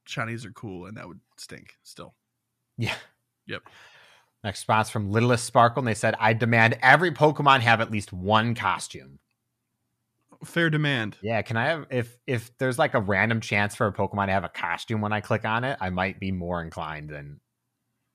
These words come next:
Speaker 2: if it was just a shiny. <laughs> Not gonna lie.
Speaker 1: Imagine, like, the, the absolute roll of the dice you do when you see a Pikachu. You're like, "Okay."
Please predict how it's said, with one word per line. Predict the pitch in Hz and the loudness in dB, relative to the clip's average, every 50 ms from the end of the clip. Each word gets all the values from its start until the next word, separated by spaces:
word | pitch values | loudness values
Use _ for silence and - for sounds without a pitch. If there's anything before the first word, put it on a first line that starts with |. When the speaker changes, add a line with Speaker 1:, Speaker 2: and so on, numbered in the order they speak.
| _ _ _ - | _ _ _ -16
Speaker 2:
if | 98 90 - - | -16 -16 -12 -12
it | 92 78 73 - _ _ _ _ _ _ _ _ | -12 -12 -12 -16 _ _ _ _ _ _ _ _
was | - 95 82 | -10 -10 -10
just | - 85 - - | -10 -14 -18 -18
a | - | -16
shiny. | - 85 80 78 78 82 - - - | -14 -14 -14 -14 -16 -16 -14 -16 -16
<laughs> | _ _ _ | _ _ _
Not | - 113 98 98 | -4 -4 -4 -4
gonna | 92 95 95 | -4 -4 -4
lie. | 98 101 101 | -2 -2 -2
Speaker 1:
Imagine, | - 143 123 117 117 131 - 117 120 | -4 -4 -8 -10 -12 -14 -14 -14 -14
like, | 117 117 - _ | -14 -14 -14 _
the, | 117 110 110 156 - - - - - - _ _ _ | -14 -14 -14 -16 -20 -20 -20 -20 -20 -20 _ _ _
the | 143 139 - | -4 -2 0
absolute | 117 131 139 135 - - 139 131 127 120 | 0 0 -2 -2 -4 -6 -6 -6 -6 -4
roll | 95 127 123 123 123 | -4 -4 -4 -4 -4
of | 120 | -4
the | 120 117 | -6 -6
dice | 117 110 104 110 113 110 - | -4 -4 -4 -4 -4 -4 -6
you | 123 120 | -6 -6
do | 123 120 117 117 | -4 -4 -4 -4
when | 120 117 | -4 -6
you | 110 113 | -8 -10
see | - - 123 117 | -8 -6 -6 -6
a | 110 | -4
Pikachu. | 110 - 113 110 - 107 110 - | -4 -6 -6 -6 -6 -8 -8 -6
You're | 131 123 127 | -6 -4 -4
like, | 120 113 110 - | -4 -4 -4 -4
"Okay." | 113 117 123 - 196 208 208 180 165 156 151 151 147 147 | -6 -6 -2 0 0 2 2 2 2 2 2 2 0 -2